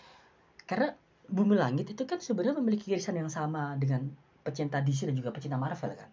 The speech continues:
Basically sama-sama superhero, sama-sama, kalau di Indonesia namanya Adi Satria. Ini pecinta Marvel nih, niatnya lihat Thor. Niatnya lihat Thor. Tiba-tiba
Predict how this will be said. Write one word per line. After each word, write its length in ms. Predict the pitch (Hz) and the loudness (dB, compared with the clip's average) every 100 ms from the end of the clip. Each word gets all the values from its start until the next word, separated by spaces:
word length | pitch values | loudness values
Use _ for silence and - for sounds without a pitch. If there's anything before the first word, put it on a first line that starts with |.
| _ | _
Basically 320 | 117 - 190 | -10 -6 -10
sama-sama 480 | 190 127 - 110 120 | -6 -6 -6 -10 -10
superhero, 480 | - - 151 147 - - | -8 -4 -2 -2 -6 -18
sama-sama, 480 | - 101 104 110 92 - - - - - | -12 -10 -10 -10 -10 -14 -20 -20 -20 -6
kalau 160 | 113 | -4
di 160 | 110 110 | -2 -2
Indonesia 320 | 113 110 175 | -2 -4 -4
namanya 320 | 160 131 120 | -4 -4 -6
Adi 160 | 110 135 | -8 -10
Satria. 400 | 110 107 117 - _ _ _ _ _ _ _ _ _ _ - - - - _ _ - | -12 -12 -14 -16 _ _ _ _ _ _ _ _ _ _ -20 -20 -20 -20 _ _ 0
Ini 120 | 214 349 | 4 4
pecinta 360 | 214 214 156 | 4 0 0
Marvel 480 | 123 196 - 240 294 | 0 -2 2 4 4
nih, 60 | - - _ _ _ _ 185 | -2 -12 _ _ _ _ 6
niatnya 320 | 208 170 226 320 | 8 8 6 6
lihat 320 | 208 165 - | 4 4 2
Thor. 240 | 170 151 - - - _ _ _ _ _ _ _ _ _ _ _ - - | 0 0 -6 -16 -20 _ _ _ _ _ _ _ _ _ _ _ -16 -8
Niatnya 240 | 185 143 302 | -6 -2 4
lihat 320 | 202 170 - | 6 6 2
Thor. 160 | 131 - - _ - - _ _ _ | -2 -4 -16 _ -20 -20 _ _ _
Tiba-tiba 360 | 220 214 233 | -2 0 0